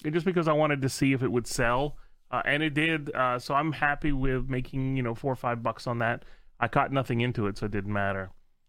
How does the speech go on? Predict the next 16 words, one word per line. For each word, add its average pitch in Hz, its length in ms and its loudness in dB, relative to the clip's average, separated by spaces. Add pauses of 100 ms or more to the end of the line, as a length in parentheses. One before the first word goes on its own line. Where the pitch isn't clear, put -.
(240)
Uh, 110 360 2
this, 139 460 -2
uh, 139 160 2
Amazon 139 440 2
Fire 135 300 0
Stick 139 300 -6
was 113 100 -6
a 104 80 -4
cancel. 123 500 -2
This 117 180 0
was 110 140 -4
an 107 80 2
oversell. 117 600 2
I 107 120 2
had, 101 400 0
uh, 92 220 0